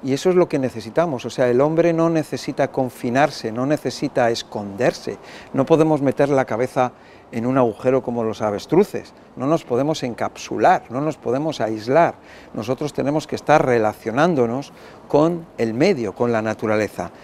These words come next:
Vamos a ver, nos están metiendo la idea de que el hombre es débil. Nosotros no somos débiles, nosotros,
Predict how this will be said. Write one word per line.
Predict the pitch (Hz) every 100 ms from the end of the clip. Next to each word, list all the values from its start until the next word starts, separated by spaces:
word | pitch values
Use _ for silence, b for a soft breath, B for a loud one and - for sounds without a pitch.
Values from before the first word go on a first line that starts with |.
| B B
Vamos | 143 202 175
a | 160
ver, | 123 101 - B B
nos | 139 131
están | 123 185 214
metiendo | 208 175 190 190 175
la | 135
idea | 120 131 160 156
de | 135
que | 127
el | 117
hombre | 156 160 135
es | 110
débil. | 156 180 107 87 - -
Nosotros | 113 110 143 170 180
no | 175
somos | - 156 123 120
débiles, | 185 139 113
nosotros, | 113 156 - 175